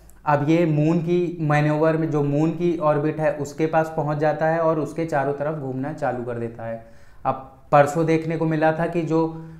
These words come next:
ऑर्बिट, जो मून की ऑर्बिट के चारों तरफ घूमते हुए ही एक स्टेप लिया गया कि जो प्रोपल्शन मॉड्यूल है उसे लैंडर मॉड्यूल से अलग कर दिया गया, क्योंकि जो प्रोपल्शन मॉड्यूल है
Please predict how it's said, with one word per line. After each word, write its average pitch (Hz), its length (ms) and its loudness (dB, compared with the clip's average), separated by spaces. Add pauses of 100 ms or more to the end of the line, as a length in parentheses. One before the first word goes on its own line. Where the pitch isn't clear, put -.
(480)
ऑर्बिट, 151 480 4
जो 143 160 2
मून 151 280 2
की 170 100 0
ऑर्बिट 156 360 2
के 160 80 -4
चारों 156 220 2
तरफ 151 240 -4
घूमते 139 380 -4
हुए 160 300 2
ही 170 120 0 (180)
एक 147 240 -4
स्टेप 147 360 2
लिया 160 220 2
गया 160 280 -2
कि 190 180 -2 (440)
जो 143 140 0
प्रोपल्शन 147 760 2
मॉड्यूल 170 440 0
है 180 260 0
उसे 170 340 0
लैंडर 143 460 0
मॉड्यूल 143 320 0
से 160 200 -4
अलग 139 380 -2
कर 156 140 -2
दिया 156 200 -2
गया, 160 200 -2
क्योंकि 151 300 -4
जो 147 120 -4
प्रोपल्शन 147 640 -2
मॉड्यूल 165 420 0
है 170 340 -6